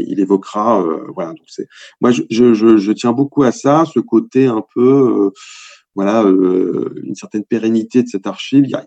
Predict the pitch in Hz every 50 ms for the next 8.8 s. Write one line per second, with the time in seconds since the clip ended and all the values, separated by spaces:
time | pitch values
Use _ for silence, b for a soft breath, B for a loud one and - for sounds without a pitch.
0 | _ - - - 151 139 - 120 123 120 127 117 113 117 117 - 175 156 147 -
1 | 113 - 151 147 139 131 120 113 113 131 139 131 - - b b b b b b
2 | _ _ - - 101 110 101 - 127 127 139 135 - 143 127 120 120 120 123 135
3 | 151 151 _ _ _ _ _ _ _ _ _ _ - 110 104 - - 117 104 107
4 | 107 107 101 - - 87 87 - _ _ _ _ _ _ _ _ _ _ - -
5 | - - - 127 123 120 - - 123 117 107 113 143 143 143 - _ 123 110 110
6 | 110 110 107 101 - - 113 110 113 139 156 151 - - _ - - - - -
7 | - 92 92 92 92 - - - 98 98 - 123 135 143 143 123 104 92 - -
8 | - - - - - 104 - - 143 139 139 175 165 143 151